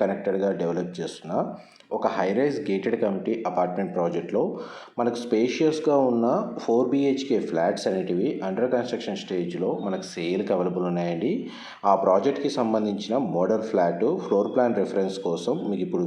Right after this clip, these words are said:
వీడియోలో కవర్ చేస్తున్నాను. ఈ టోటల్ ప్రాజెక్ట్ వచ్చేసి మనకు ఫైవ్ పాయింట్ సెవెన్ ఎకర్స్‌లో డెవలప్ చేస్తున్నారండి. ప్రజెంట్ మనకు ఈ ప్రాజెక్ట్‌కి రోడ్ కనెక్టివిటీ అనేది సిక్స్టీ ఫీట్ రోడ్ కనెక్టివిటీ ఉంది. అది ప్రపోజ్డ్ హండ్రెడ్ ఫీట్ రోడ్, మనకు హండ్రెడ్ ఫీట్ రోడ్ కనెక్టివిటీ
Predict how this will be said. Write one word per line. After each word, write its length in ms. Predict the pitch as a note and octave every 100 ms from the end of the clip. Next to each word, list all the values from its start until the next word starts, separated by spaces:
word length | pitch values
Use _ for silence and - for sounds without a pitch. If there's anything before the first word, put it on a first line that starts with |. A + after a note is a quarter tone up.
| E2+
వీడియోలో 320 | E2 F#2 G2+ F#2
కవర్ 260 | F2 F2 F2
చేస్తున్నాను. 520 | F2 - F2+ F2 B2 A3 - - - - - B2
ఈ 20 | B2
టోటల్ 240 | B2 B2+ E3
ప్రాజెక్ట్ 360 | D#3 C3+ C#3+ D3+
వచ్చేసి 320 | C#3 - C3 D#3 D3
మనకు 180 | A#2 -
ఫైవ్ 180 | G#2+ G#2
పాయింట్ 200 | A#2+ A#2 -
సెవెన్ 260 | G#2+ G#2+ -
ఎకర్స్‌లో 380 | G2+ A#2 - C3 B2+
డెవలప్ 320 | G2+ G2 A2 G#2+
చేస్తున్నారండి. 640 | G2+ G2+ G#2 G2+ G2 B2 F#3 -
ప్రజెంట్ 300 | G2+ C3 C3+ C3+
మనకు 180 | A#2+ A#2
ఈ 20 | G2+ -
ప్రాజెక్ట్‌కి 420 | F#2 A#2 A#2+ B2+ G2
రోడ్ 160 | G2+ G2+
కనెక్టివిటీ 480 | A2+ G#2 A2+ G#2+ G#2+ G2
అనేది 240 | F#2+ A#2+ C3
సిక్స్టీ 260 | G2+ - B2
ఫీట్ 200 | C3 B2
రోడ్ 140 | G#2+ G#2
కనెక్టివిటీ 480 | F#2+ F#2 G#2 G2 F#2+ F2+
ఉంది. 200 | F2+ D#3 C#4 - - - - -
అది 100 | G#2+ A2
ప్రపోజ్డ్ 420 | G#2+ B2+ C3+ C3+ A#2+
హండ్రెడ్ 280 | G2+ A2+ A2+
ఫీట్ 240 | A#2+ A#2 G#2
రోడ్, 200 | G2+ D3 A#3 C3+
మనకు 180 | G#2 G2+
హండ్రెడ్ 260 | F#2+ G#2+ B2
ఫీట్ 180 | A#2+ A2+
రోడ్ 120 | G#2+ G#2+
కనెక్టివిటీ 480 | F#2+ G2 G2 F#2